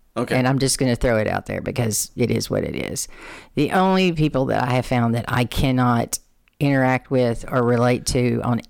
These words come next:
Speaker 2: any level is Satanist.
Speaker 1: Okay.
Speaker 2: Because
Speaker 1: So now a lot of people would say, when I tell them I'm interviewing a pagan, they think I'm interviewing a Satanist. They think I'm interviewing somebody, she's got cats running around,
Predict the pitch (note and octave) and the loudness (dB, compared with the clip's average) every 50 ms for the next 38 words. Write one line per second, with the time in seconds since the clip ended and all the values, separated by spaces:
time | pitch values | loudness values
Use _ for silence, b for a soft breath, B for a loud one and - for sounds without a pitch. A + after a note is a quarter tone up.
0 | - - F3 E3+ D#3+ C#3+ C#3 C3 B2 A#2+ B2 A#2+ A2+ A#2 A2+ A2 A#2 b b b | -4 0 0 0 2 0 0 0 2 2 2 2 0 0 0 -2 -4 b b b
1 | b b b b b b b - - - A#2+ A#2 A2 - - - B2 - - G2+ | b b b b b b b -6 -2 -2 0 2 2 2 0 0 -2 -4 -8 -8
2 | - - - - - - - - - - - _ _ - - - - D#3 C3 B2+ | -8 -6 -6 -6 -6 -8 -12 -14 -20 -20 -20 _ _ -20 -12 -6 -6 -6 -6 -6
3 | - B B B B - - D#3 - - D#3 D#3 C#3 C3 C3 B2+ B2 A#2+ A#2 - | -10 B B B B -4 -4 -2 0 0 0 2 2 4 4 4 2 2 0 0
4 | - - F3 E3+ E3 D#3+ D#3 D#3 D3+ C#3+ D#3 E3+ G3 G3 F3 F#3+ F3+ E3+ D#3+ D3 | -2 -2 0 -2 0 0 2 2 2 2 2 0 0 0 -2 -2 -2 -2 -2 -2
5 | C3 - - B2+ A#2+ A#2+ A2+ B2 B2 C3+ C#3 C#3 C3+ - - - - - - - | -2 -2 0 2 2 2 0 0 0 0 0 0 -2 -8 -12 -16 -18 -18 -18 -20
6 | - - - - A#2 A2+ G#2+ G#2 G#2+ A2 G#2+ - - G#2 A2 G#2 A2 A2+ A#2 A#2 | -20 -14 -6 -4 -2 -2 0 0 0 0 -2 -2 0 0 0 2 2 0 0 0
7 | G2+ A2+ G#2+ F#2+ F2+ E2+ E2 F2 G#2 - B B B B B B B B B B | -2 -2 -4 -2 -4 -6 -8 -10 -10 -12 B B B B B B B B B B
8 | B - - G#2 A2 G2+ - A2 G#2+ F#2+ G#2+ G#2+ G#2 G#2 G2 - G2 G2+ G#2+ G2 | B -4 -2 -2 0 0 -2 -2 0 0 -2 -2 -2 -4 -6 -6 -4 -4 -2 0
9 | G#2 G2+ G#2 G#2 - - - D2+ D2 D2 D2 D#2 - - - - G2 G2 G2 G2 | 0 2 2 0 0 -2 -2 -4 -4 -8 -10 -12 -8 -8 -4 -4 -2 0 0 2
10 | G2+ G#2+ G#2+ G#2+ G#2 G#2+ G#2+ G#2+ - - A2 G#2+ G#2+ G#2+ G#2+ A2 G#2+ G2 - - | 2 2 2 2 2 2 2 0 0 -2 0 0 2 2 2 2 0 -2 -4 -8
11 | - G2+ - A2 F#2+ F#2 E2+ D#2+ - - - - - - - A2+ A2 A2+ G#2+ - | -10 -4 0 0 0 2 0 -4 -6 -14 -20 -16 -8 -2 0 2 2 2 0 0
12 | - A#2 A2+ A2 A2 A2 A2 G#2+ G#2+ G#2+ A2 A2 A2 G#2+ G#2+ G#2+ G#2+ G#2+ G2+ B | -2 0 0 2 2 2 2 2 4 4 4 4 4 2 2 2 0 -2 -4 B